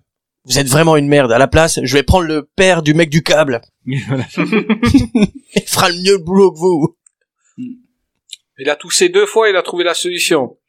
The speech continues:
Speaker 1: <laughs>
Speaker 3: Et vous, vous voulez vous envoyer des bombes atomiques et tout.
Speaker 1: Cher.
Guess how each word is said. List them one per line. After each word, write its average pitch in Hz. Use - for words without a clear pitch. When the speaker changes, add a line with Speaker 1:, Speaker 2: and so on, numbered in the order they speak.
Speaker 1:
<laughs> 123
Speaker 3:
Et 147
vous, 156
vous 202
voulez 185
vous 160
envoyer 170
des 165
bombes 170
atomiques 160
et 156
tout. 127
Speaker 1:
Cher. -